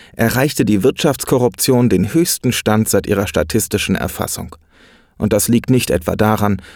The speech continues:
dass das B K A seine Ermittlungstechniken verbessert hätte.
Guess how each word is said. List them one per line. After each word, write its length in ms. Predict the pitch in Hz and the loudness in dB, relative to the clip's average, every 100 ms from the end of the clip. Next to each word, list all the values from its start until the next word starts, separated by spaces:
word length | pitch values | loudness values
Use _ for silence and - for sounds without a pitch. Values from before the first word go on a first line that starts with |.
| - | -8
dass 160 | 90 - | -6 -4
das 200 | - - | -4 0
B 140 | 104 | 0
K 200 | 95 107 | 2 0
A 220 | - 117 | 2 2
seine 300 | 107 104 101 | 2 2 2
Ermittlungstechniken 960 | - 104 123 110 101 - 104 113 98 101 | 2 2 2 0 0 0 0 0 0 0
verbessert 500 | - 90 - - - | 0 0 0 -2 -4
hätte. 240 | - - | -8 -10